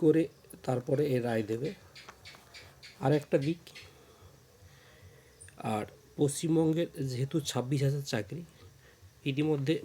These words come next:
মাধ্যমিক সম্পন্ন, উচ্চ মাধ্যমিক পরীক্ষা শুরু হবে তিন তারিখ থেকে। তাহলে এই ছাব্বিশ হাজার চাকরি বাতিল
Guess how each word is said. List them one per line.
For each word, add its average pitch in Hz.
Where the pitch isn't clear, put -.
মাধ্যমিক 135
সম্পন্ন, 120
উচ্চ 127
মাধ্যমিক 135
পরীক্ষা 135
শুরু 117
হবে 113
তিন 110
তারিখ 110
থেকে। -
তাহলে 117
এই 127
ছাব্বিশ 135
হাজার 156
চাকরি 143
বাতিল 139